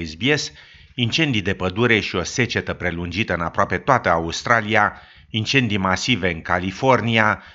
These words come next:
și un val de căldură fără precedent în Europa sunt doar câteva dintre evenimentele meteo extreme ce i-au determinat pe mulți să afirme că sunt legate direct de încălzirea globală. Consiliul Climatic a fost printre organizațiile care au cerut mai multă acțiune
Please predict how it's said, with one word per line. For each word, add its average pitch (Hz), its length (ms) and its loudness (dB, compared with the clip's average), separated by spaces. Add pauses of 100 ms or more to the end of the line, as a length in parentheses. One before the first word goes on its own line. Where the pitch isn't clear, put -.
și - 120 -8
un 107 120 -2
val 107 260 4
de 92 120 -2
căldură 90 420 -2
fără 104 320 2
precedent 90 580 -2
în 82 100 -6
Europa 101 680 2 (180)
sunt 139 260 -2
doar 107 200 2
câteva 95 380 0
dintre 87 400 -4
evenimentele 85 720 -4
meteo 87 640 -4
extreme 110 800 -2 (320)
ce - 120 2
i-au 104 180 4
determinat 90 600 -2
pe 90 140 -2
mulți 127 560 0
să - 160 -12
afirme 92 480 0
că 82 400 -10
sunt 92 300 -6
legate 90 420 -2
direct 98 460 -4
de 80 180 -10
încălzirea 82 600 -4
globală. 92 680 -2 (580)
Consiliul 120 540 0
Climatic 98 680 0
a 101 80 4
fost - 260 -4
printre 92 320 -2
organizațiile 87 840 -2
care 87 200 0
au 85 100 0
cerut 87 380 -2
mai 90 180 -2
multă 123 280 0
acțiune 117 640 2